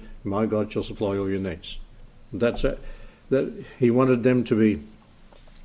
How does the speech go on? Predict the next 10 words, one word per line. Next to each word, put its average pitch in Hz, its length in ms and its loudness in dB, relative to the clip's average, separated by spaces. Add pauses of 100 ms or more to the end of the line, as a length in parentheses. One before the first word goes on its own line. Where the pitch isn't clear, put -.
(580)
privileged 165 640 8
in 107 240 0 (520)
<laughs> - 520 -12
and 110 180 0
saying 143 400 6
it 131 140 -2
to 143 180 8
them 117 320 -2 (100)
that 95 180 -8
they 107 320 2